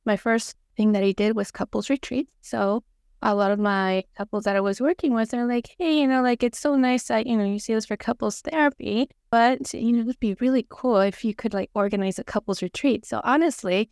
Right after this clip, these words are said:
this idea came from my own clients. And I said, "Oh my God, that seems amazing. Of course. Let me see how that looks like." And so I just started doing the, the couples retreats. I've done a, actually, most of them have been in Mexico.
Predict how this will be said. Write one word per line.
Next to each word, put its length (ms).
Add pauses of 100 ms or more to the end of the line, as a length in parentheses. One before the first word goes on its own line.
(380)
this 180
idea 340
came 240
from 240
my 300
own 200
clients. 540
And 100
I 100
said, 420
"Oh 100
my 140 (120)
God, 140 (220)
that 120
seems 280
amazing. 500
Of 140
course. 500 (320)
Let 140
me 100
see 500
how 140
that 220
looks 280
like." 280
And 180
so 360 (380)
I 80
just 180
started 320
doing 340
the, 260
the 80
couples 400
retreats. 520
I've 120
done 220
a, 300 (140)
actually, 300
most 300
of 60
them 160
have 200
been 280 (120)
in 220
Mexico. 760